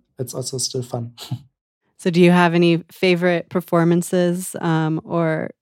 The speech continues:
Speaker 2: installations or artistic collaborations that you've hosted so far?
Speaker 1: Um, there've been so many. I don't know, like, for example, we had Natasha Barrett, uh, still during the pandemic here. We had, uh,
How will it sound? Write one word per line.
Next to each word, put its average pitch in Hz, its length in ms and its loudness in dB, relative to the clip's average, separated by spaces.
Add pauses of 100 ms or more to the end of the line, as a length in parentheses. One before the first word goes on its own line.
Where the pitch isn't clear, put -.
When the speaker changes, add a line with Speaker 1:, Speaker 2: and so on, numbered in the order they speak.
Speaker 2:
installations 165 1000 0
or 156 100 -4
artistic 160 500 -8
collaborations 156 1040 -4
that - 200 -6
you've 160 420 -4 (160)
hosted 170 400 -2
so 175 220 -2
far? 180 320 -2 (560)
Speaker 1:
Um, 143 640 6
there've 135 320 4
been 156 400 8
so 160 240 8
many. 165 320 8
I 135 80 8
don't 147 140 8
know, 160 100 10
like, 135 240 8
for - 240 0
example, 147 360 4
we 135 120 2
had 127 320 4
Natasha 147 360 -2
Barrett, 175 640 2
uh, 180 140 -8
still 147 260 2
during 139 320 2
the 127 80 -4
pandemic 147 680 -4
here. 139 680 -8
We 131 200 -10
had, 127 180 -8 (240)
uh, 131 240 -2